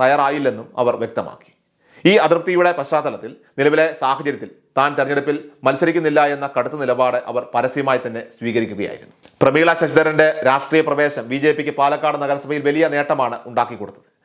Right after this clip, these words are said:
കോൺഗ്രസിന്റെ കുത്തക സീറ്റായിരുന്ന വാർഡിൽ വിജയിച്ചുകൊണ്ടാണ് അവർ പാർട്ടിക്ക് ഒരു വഴിത്തിരിവായത്. ഇത് നഗരസഭയിൽ ബി ജെ പിക്ക് അധികാരം നേടുന്നതിൽ വളരെ നിർണായകമായ പങ്ക് വഹിക്കുകയായിരുന്നു.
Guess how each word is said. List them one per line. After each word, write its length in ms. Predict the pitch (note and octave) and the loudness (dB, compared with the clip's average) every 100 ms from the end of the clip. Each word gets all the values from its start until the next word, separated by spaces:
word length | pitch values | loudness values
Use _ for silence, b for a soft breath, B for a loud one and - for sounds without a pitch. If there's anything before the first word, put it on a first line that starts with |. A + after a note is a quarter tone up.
| B B - | B B 2
കോൺഗ്രസിന്റെ 460 | D#3+ F3+ F#3+ F3 F3 E3+ | 4 4 2 2 2 2
കുത്തക 260 | D#3+ F3 F3 | 0 0 0
സീറ്റായിരുന്ന 460 | E3 E3 D#3+ D#3 D#3 C#3 | 0 0 0 0 -2 -2
വാർഡിൽ 260 | C#3+ B2+ D3 b b | -2 -4 -14 b b
വിജയിച്ചുകൊണ്ടാണ് 720 | C#3 E3 D#3+ E3+ E3+ C3 G#2+ - | 0 2 2 2 0 0 -6 -8
അവർ 180 | B2+ C3 - - | -4 -2 -4 0
പാർട്ടിക്ക് 380 | C3 - C#3+ C3+ | 0 0 -6 -6
ഒരു 240 | C3 C3+ C3+ | -4 -4 -2
വഴിത്തിരിവായത്. 600 | B2 A#2+ A#2+ E2+ - _ _ _ B B - | -2 -2 -6 -6 -12 _ _ _ B B 2
ഇത് 180 | F#3 F3 | 4 4
നഗരസഭയിൽ 560 | E3 F#3 F#3+ F#3 F#3 | 4 4 4 4 0
ബി 160 | C#3+ D#3 | -2 0
ജെ 40 | F3 | 0
പിക്ക് 180 | F3 D#3 | 2 0
അധികാരം 380 | D3+ E3 E3 | 2 2 2
നേടുന്നതിൽ 380 | D3+ D3 C3 C3+ - b - | -2 -6 -8 -10 -12 b 0
വളരെ 220 | C#3 F3 | 2 4
നിർണായകമായ 640 | E3 D#3+ E3 E3 E3+ E3 D#3 | 2 2 2 2 0 -2 -4
പങ്ക് 180 | C#3+ C#3 | -8 -4
വഹിക്കുകയായിരുന്നു. 540 | B2+ A#2+ A2+ F#2+ - | -4 -4 -10 -10 -14